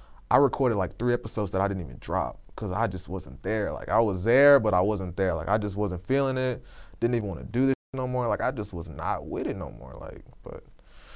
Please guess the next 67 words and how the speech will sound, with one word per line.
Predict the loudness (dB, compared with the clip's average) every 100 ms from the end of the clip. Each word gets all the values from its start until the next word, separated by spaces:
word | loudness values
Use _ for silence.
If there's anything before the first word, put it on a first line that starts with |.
| -2
it | 12
goes | 12
back | 12 12
to |
your | 12
other | 12
point, | 8 6
right? | 8 6
It's | 6
like | 6 4 0
the | -2
pandemic, | 2 4 2 2 -2
right? | -2 2
Everyone | 2 2 0 0
kinda | -2 -2
shut | 0 0 2
down | 2 2 0
and | -2
stuff | -4 -6
like | -6 -6
that, | -2 0
but | -2
it's | -4
just | -6 -6
impressive | -8 -6 -4 -4 -4 -6 -6
to | -6
me | -2 0 0 -2 -10 -20 -14 -8
to |
think | -4 -4
about, | -4 -4
like, | -6 -10 -14 -20 -20 -20 -16 -8
I | -4
was | -4
doing | -4 -6 -8
great | -10 -6 -4 -4 -8
at | -12
the |
top | -10 -8
of |
the | -8 -8
pandemic. | -6 -6 -6 -8
Like, | -10 -10 -14 -20 -20 -20 -20 -18 2
I | 4
lost | 8 8 6 0
a |
job, | 0 4 6 6
but | 2 -2
thankfully, | -2 -2 -2 -2
God's | 0 2 2
will, | 2 2
I | 2
had | 2 0
another | 0 0
one, | 0 -2
you | -4
know | -4
what |
I'm | -6
saying? | -8 -2
So | 2
I |
was | 2 0
okay. | -6 0 2 4 2
You | -2
know, | -2
I | 0
did | 0